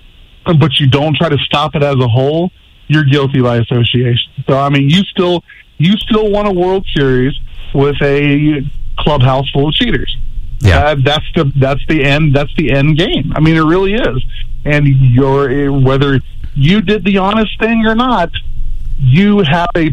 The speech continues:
Speaker 1: tainted championship ring.
Speaker 2: Right.
Speaker 1: And that, that is unfortunately something that, that, you know,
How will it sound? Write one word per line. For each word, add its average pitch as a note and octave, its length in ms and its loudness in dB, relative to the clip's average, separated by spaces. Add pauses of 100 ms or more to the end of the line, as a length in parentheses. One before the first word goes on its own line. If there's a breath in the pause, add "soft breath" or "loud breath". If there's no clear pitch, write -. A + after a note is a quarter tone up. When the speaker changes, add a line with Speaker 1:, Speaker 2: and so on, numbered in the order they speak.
(120)
Speaker 1:
tainted D#3 380 0
championship B2+ 680 0
ring. A#2+ 200 -2 (280)
Speaker 2:
Right. F2+ 180 4
Speaker 1:
And C3 120 4
that, C3 220 0
that C3 180 0
is C3 220 0
unfortunately C#3 640 0
something C#3+ 320 0
that, B2+ 180 0 (480)
that, C3 320 2
you C3 100 2
know, B2+ 160 2